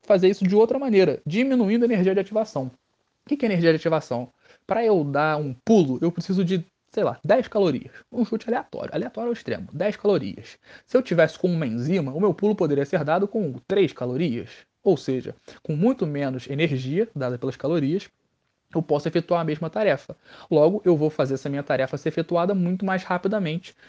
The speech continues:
se eu tenho uma enzima, que é um exemplo de catalisador. Logo, com o catalisador, eu diminuo a energia de ativação, a reação vai se processar com mais rapidez. E aí a gente também vai perceber que essas reações nem sempre vão ser feitas em uma única etapa.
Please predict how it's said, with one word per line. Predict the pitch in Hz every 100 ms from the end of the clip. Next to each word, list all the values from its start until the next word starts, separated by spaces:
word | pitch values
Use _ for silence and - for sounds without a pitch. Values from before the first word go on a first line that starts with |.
| _
se | -
eu | 208
tenho | 175 156
uma | 175
enzima, | 202 185 220 127 127
que | 233
é | 190
um | 190
exemplo | 160 156 170
de | 165
catalisador. | 156 - 165 165 214 139 - _ _ _ -
Logo, | 156 170 202
com | -
o | 156
catalisador, | 135 147 147 175 170 214 190
eu |
diminuo | 156 190 185 254
a |
energia | 220 147 139
de | 147
ativação, | 143 175 208 - 170 - _ -
a |
reação | 156 160 - 165
vai | 165
se | 170
processar | 175 180 170 143 143 - _ -
com |
mais | 175 139 -
rapidez. | 143 196 120 113 - _ - _ -
E |
aí | 311 226
a |
gente | 220 208
também | 202 190
vai | 190
perceber | 175 143 151
que | -
essas | 185
reações | 175 160 180 170
nem | 208
sempre | - 190 196
vão | 202
ser | - 190 190 - _ - - -
feitas | 175 180 175
em |
uma | 175 160
única | 160 -
etapa. | - 123 - -